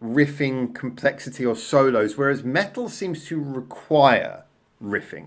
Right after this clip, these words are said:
It seems to require solos. It seems to require stuff that is,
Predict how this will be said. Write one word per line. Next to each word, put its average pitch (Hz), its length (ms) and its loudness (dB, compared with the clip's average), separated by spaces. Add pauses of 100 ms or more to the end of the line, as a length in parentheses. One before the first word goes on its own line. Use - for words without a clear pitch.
It 135 120 -12
seems 156 260 -4
to 147 80 -8
require 139 720 6
solos. 120 600 2 (220)
It 139 80 -6
seems 196 300 -6
to 165 80 -14
require 156 640 -2
stuff - 460 -6
that 156 120 -2
is, 139 520 -2